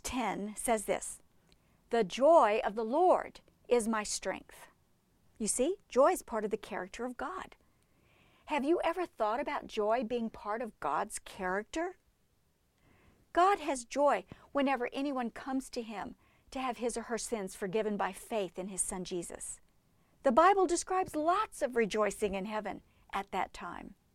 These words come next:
God has pleasure in his creation.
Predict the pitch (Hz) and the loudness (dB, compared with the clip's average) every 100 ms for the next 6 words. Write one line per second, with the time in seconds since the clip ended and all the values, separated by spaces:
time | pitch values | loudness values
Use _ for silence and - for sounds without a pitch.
0 | _ _ _ _ _ _ _ _ _ _ | _ _ _ _ _ _ _ _ _ _
1 | _ _ - 196 190 220 240 - - 262 | _ _ 4 6 6 4 -6 -6 -12 -4
2 | 277 370 269 190 - 240 254 240 - 269 | 2 2 2 -4 -4 -2 -4 -4 -6 -4
3 | 262 285 359 - | 0 -2 -4 -10